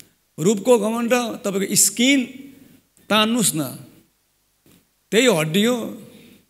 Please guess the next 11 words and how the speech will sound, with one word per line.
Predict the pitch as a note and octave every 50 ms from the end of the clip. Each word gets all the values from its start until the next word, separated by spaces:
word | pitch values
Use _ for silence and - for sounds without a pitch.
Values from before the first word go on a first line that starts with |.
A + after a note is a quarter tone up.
| _ _ _ _ _ - -
जो | D#3+ G3+
तपाईँको | - G3 F#3 F3 F3+ F3
साथीको | E3 - E3 D#3+ C#3+ D3 C#3+ A#2+ B2+
छ। | A#2+ - G#2 - - - - _ _ _ _ _ _ _ _ _ - -
तपाईँको | F#3 F#3+ A3+ A#3 F3+ A3+ G#3+ - - - - - -
एउटा | A3+ B3+ B3+ G#3+ C4+
पनि | C4 A#3+ C#4+ -
extra | A#3 A3 - - - G#3
हड्डी | E3+ C3+ C3 C3+ D#3+
धेरै | D3 C3+ C3 C3+ C#3
छैन, | B2 C#3 C3 C3 A#2+